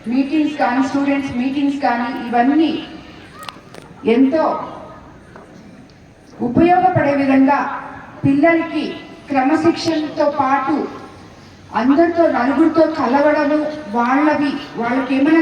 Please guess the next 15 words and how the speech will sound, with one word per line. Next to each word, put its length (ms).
తప్పొప్పులు 580
ఉంటే 220
అవి 160
తెలుసుకునేదానికి 920
టీచర్స్కి 600
అవకాశం 540
ఇచ్చే 180
విధంగా 320
పేరెంట్స్, 540
టీచర్స్, 560
స్టూడెంట్స్ 600
ముగ్గురు 380
కలిస్తేనే 600
ఆ 40
బిడ్డ 200